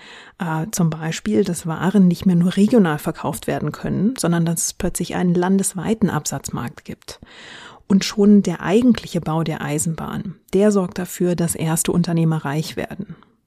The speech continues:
Gebaut wird die Eisenbahn übrigens, ähm, von vielen einfachen Arbeitern und ganz häufig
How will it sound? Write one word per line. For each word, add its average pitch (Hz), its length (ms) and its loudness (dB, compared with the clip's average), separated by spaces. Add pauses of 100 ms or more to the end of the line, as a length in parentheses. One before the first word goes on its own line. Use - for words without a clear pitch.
(160)
Gebaut 170 460 0
wird 196 120 4
die 190 140 -2
Eisenbahn 175 500 0
übrigens, 175 760 2
ähm, 170 320 -4
von 175 380 0
vielen 196 400 2
einfachen 175 480 -4
Arbeitern 175 640 -4 (880)
und 180 360 2
ganz 208 580 4 (100)
häufig 214 680 2